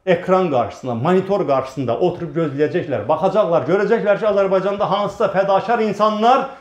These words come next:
çıxdılar, dinc mübarizə ilə ölkəni müsbətə doğru dəyişdilər.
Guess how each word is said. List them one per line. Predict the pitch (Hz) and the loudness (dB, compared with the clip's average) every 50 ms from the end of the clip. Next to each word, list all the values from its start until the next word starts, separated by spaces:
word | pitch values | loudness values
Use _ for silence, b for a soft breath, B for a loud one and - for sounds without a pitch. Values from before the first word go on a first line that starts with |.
| B B B B | B B B B
çıxdılar, | - - - - - - 220 220 233 247 262 247 175 165 | -14 -14 -14 -12 -10 -4 0 2 4 4 4 4 2 0
dinc | 233 247 190 165 190 | -2 -2 -2 -4 -6
mübarizə | 202 202 180 196 190 190 190 180 165 220 214 | -6 -4 -2 0 2 2 2 0 0 -2 -2
ilə | 202 202 196 | -2 0 0
ölkəni | 185 185 180 170 175 185 185 190 214 202 | 2 2 2 0 0 -2 -4 -2 -4 -4
müsbətə | 180 - - 190 170 185 196 - | -6 -6 -6 -6 -4 -2 -2 -2
doğru | 170 170 147 165 151 | -2 -2 -2 -4 -2
dəyişdilər. | 170 170 170 175 - - - - 180 196 220 233 - | 0 2 2 2 0 -2 -8 -2 0 2 2 2 0